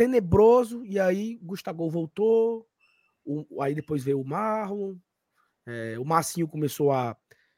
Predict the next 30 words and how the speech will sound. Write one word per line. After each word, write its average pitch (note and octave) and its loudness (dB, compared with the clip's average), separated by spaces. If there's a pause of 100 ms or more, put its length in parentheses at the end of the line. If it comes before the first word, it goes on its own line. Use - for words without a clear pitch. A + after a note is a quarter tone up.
(120)
render D3+ 2
e F#3 -2
tal. G3+ -4
Então, A3+ 0
assim, E3 -2
acho E3 -6
que A3 -6 (320)
é A#3+ -6
isso, F#3 -4
assim, D#3 -8
vai E3 -2
sangrar. D3 -4 (100)
É, C3+ -10 (100)
é C3+ -6
algo D3 0
que D#3+ -8
se D3+ -10
espera, C#3+ -6 (200)
esperado, C#3+ -4
né? A2+ -10
Que, B2+ -18 (840)
mas, F3 4
assim, D3 -4
que F3 -6
eu G3 4
espero F3+ 0
que - -8
o E3+ -2
Guilherme, D#3+ 2
né, D#3 -6